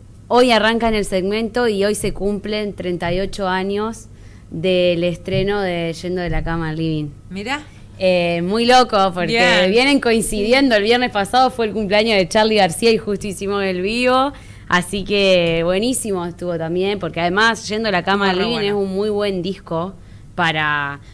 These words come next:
Speaker 1: para esto, para pensar, ¿no? Cómo uno va de la angustia al acto, que algo que vos decías, Lu, también esto de, del acto, ¿no? El, el acto liberador. Sí, justamente, ¿no? Salir de la angustia tiene que ver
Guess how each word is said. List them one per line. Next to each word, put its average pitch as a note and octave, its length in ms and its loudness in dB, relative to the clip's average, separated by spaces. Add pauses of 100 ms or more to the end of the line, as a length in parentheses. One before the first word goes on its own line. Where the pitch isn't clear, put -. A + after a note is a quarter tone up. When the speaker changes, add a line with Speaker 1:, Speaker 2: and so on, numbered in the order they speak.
Speaker 1:
para G3+ 200 0
esto, A3+ 220 -4
para F3 280 -4
pensar, A#3 520 -2
¿no? B3+ 320 -4
Cómo G#3+ 320 -4
uno F#3+ 540 -2 (500)
va G#3 260 2
de A3 120 2
la G3 120 0
angustia A#3+ 840 -2 (200)
al G#3 180 0
acto, G3 360 -2
que F3+ 240 -2
algo G3 320 0
que F3 60 -4
vos G3 140 -2
decías, G#3 280 -4
Lu, G3+ 100 -6
también F#3+ 260 -6
esto G3+ 180 -8
de, F3+ 160 2
del E3 180 -2
acto, F#3+ 380 -4
¿no? G3 300 -2
El, F3+ 280 -4
el F3 160 -4
acto G3+ 240 -2
liberador. F3 640 -2
Sí, C4+ 260 -4
justamente, A3 760 -6
¿no? F#3+ 200 -6
Salir F#3+ 360 -6
de G#3+ 100 -6
la F#3 60 -4
angustia G3+ 360 -6
tiene F#3+ 220 -4
que E3+ 80 -6
ver G3+ 300 -4